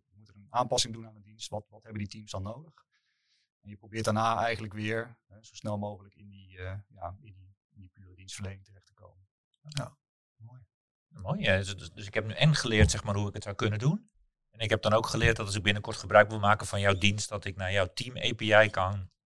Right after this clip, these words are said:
Speaker 3: en dan kijken hoe ik, eh, zeg maar, contact met jullie kan opnemen. Nou, ik denk dat dat, eh, zeg maar, heel mooi, eh, helpt, eh. En als ik dit allemaal zo hoor, dan, dan lijkt dit wel dat dit ook kan helpen, zeg maar, om, ja, nog als team nog meer high perform te worden en zo, zeg maar.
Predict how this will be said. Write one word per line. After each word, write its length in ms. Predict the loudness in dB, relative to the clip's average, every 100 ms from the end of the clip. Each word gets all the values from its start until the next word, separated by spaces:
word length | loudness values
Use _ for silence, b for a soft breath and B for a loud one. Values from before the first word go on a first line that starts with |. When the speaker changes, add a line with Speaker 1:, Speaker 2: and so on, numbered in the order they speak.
| _ _
Speaker 3:
en 100 | -4
dan 140 | -2
kijken 340 | 4 4 2 -6
hoe 160 | -8
ik, 160 | -10 -6
eh, 60 |
zeg 320 | -6 -6 -12 -20
maar, 120 | -16
contact 300 | 2 2 2
met 160 | -6
jullie 160 | -4 -4
kan 160 | -4 -8
opnemen. 460 | -8 -14 -20 -20 _
Nou, 140 | _
ik 140 | _
denk 180 | _ _
dat 100 | -14
dat, 240 | -12 -12 -14
eh, 80 | -20
zeg 180 | _ -20
maar, 100 | -20
heel 140 | -8
mooi, 240 | -6 -6 -12
eh, 220 | -14 -10
helpt, 300 | -8 -10 -12
eh. 80 | -20 -20 _ _ b b b b b b
En 80 | 2
als 100 | 2
ik 80 |
dit 140 | 2 2
allemaal 160 | 4
zo 180 | 4 4
hoor, 240 | 0 2 4
dan, 340 | 2 0 -6
dan 280 | _ -10 -6
lijkt 220 | 0 0
dit 140 | 2 0
wel 220 | 4 4
dat 200 | 2 -4
dit 280 | -6 -6 -12 _ _ _
ook 160 | -8
kan 140 | 0 2
helpen, 580 | 4 4 0 -4 -6 -6
zeg 140 | -10
maar, 180 | -10 -12
om, 280 | -12 -18 _
ja, 160 | -8 -6
nog 340 | -6 -8 -12
als 200 | -10 -6
team 260 | -6 -4 -6
nog 160 | -6 -10
meer 280 | -6 2
high 140 | 2 2
perform 380 | -4 -4 -6 -2
te 120 | -2
worden 280 | -2 -6 -8
en 100 | -8
zo, 180 | -8 -8
zeg 160 | -10
maar. 220 | -10 -10